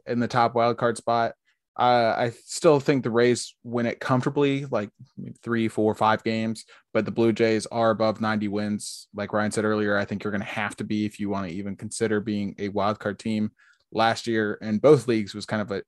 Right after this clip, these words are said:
a, you know, down year for wildcard spots, but this year, I think you're gonna see a lot more teams in contention, and deservedly so, not just because they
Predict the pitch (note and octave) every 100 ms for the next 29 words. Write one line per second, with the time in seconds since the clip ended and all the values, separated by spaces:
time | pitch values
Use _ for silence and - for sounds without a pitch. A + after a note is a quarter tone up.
0 | - F#2 G#2 _ _ _ _ _ - F2+
1 | E2+ A2 G#2+ G#2+ G#2 G#2 G#2 G2+ - F#2
2 | F2+ D#2 A2 A2 A2+ G#2+ - A2 G#2+ -
3 | - G2+ E2 - - _ _ _ - A2
4 | - A2+ G#2 F#2+ G2+ - G#2 F#2+ - _
5 | _ _ A2 A2 G2+ G#2 F#2 - _ -
6 | F#2+ G2+ G2 - G2+ G2 F#2+ F#2 F2+ -
7 | G#2+ G2 - F#2 - A2 G#2 - G#2 G2
8 | - F#2 F#2 D2+ G2+ _ _ _ - B2
9 | D3 D3+ A#2+ G2+ G2 G2 F#2+ G2+ F#2+ G2
10 | - F#2 F#2+ G2 - E2+ E2+ -